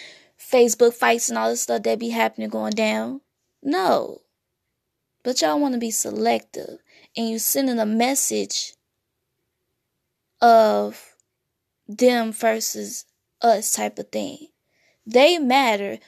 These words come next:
because they're in a public high celebrity status, and you don't matter because you just use the app. We don't, we don't really care about y'all. See what I'm saying? I don't like that.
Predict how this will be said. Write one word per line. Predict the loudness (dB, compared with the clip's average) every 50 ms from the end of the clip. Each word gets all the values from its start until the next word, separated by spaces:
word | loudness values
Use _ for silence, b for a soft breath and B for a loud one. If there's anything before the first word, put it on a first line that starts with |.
| b b
because | -6 -4 -2 0 0 0 0 2
they're | 2 2 2 2 0 -2
in | -4 -4 -4 -4 -6 -8 -10 -14 _ _ _ _
a | -14 -14 -10
public | -6 -4 -4 -4 -2 -2 -4 -4 -6 _ _ _ _ _ _
high | -2 0 0 2 2
celebrity | 0 -2 -2 0 0 -2 -2 -4 -6 -6
status, | -4 -4 -2 -2 -2 0 0 -2 -2 -2 -4 -4 -8 B B B B B B B
and | -8 -6 -4
you | -2 -2 -2 -2 -2
don't | -2 -2 -2 0 -2 -2
matter | 0 0 0 0 0 -2 -4 -6 B B B -10
because | -10 -4 0 0 2 2 2 0
you | -2 -2
just | 0 -2 -2 -2 -2
use | -4 -6 -6 -8 -6
the | -2 0
app. | 0 0 0 0
We | 0 -2
don't, | -2 -2 -4 -8 -10 b b b b b -2
we | -2
don't | 0 2
really | 2 0 0
care | 0 0 2
about | 2 2 0 -2 -4
y'all. | -8 -8 -10 -14 -18 _ _ _ _ _ _ _ _ _ _ _ _ _ _
See | -6 -4 -2
what | -2
I'm | -2
saying? | -2 0 0 0 0 0 -2 -4 -6 _
I | -4 -2
don't | -2 0 0
like | 0 -2 -2 -2
that. | -6 -8 -8